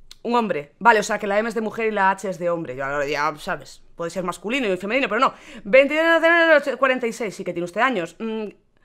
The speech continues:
Emporia, eh, a tomar por culo también, otro más. ¿Pero va a venir algún astorskano o qué? Que no te pa-, dejo pasar, o sea, que solo astorskanos, tío. ¿Cómo te lo digo?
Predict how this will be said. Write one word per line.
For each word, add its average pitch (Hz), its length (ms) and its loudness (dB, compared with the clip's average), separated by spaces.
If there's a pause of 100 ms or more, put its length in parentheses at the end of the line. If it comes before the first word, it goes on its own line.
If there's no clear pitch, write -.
(1040)
Emporia, 220 600 0
eh, 185 180 -2
a 185 120 -4
tomar 208 280 -2
por 160 120 -8
culo 151 240 -10
también, 170 260 -6
otro 180 240 -6
más. 175 180 -4
¿Pero 196 200 0
va 226 60 4
a - 20 4
venir 339 180 4
algún 247 200 6
astorskano 196 560 0
o 254 40 2
qué? 151 180 -6 (160)
Que 170 100 -6
no 220 120 -2
te 254 100 0
pa-, 185 180 -2
dejo 196 220 -4
pasar, 196 320 -2
o - 40 -2
sea, 190 120 -6
que 185 100 -8
solo 254 200 -4
astorskanos, 240 580 -2
tío. 214 320 -10
¿Cómo 226 180 -6
te 180 100 -10
lo 143 60 -12
digo? 135 240 -20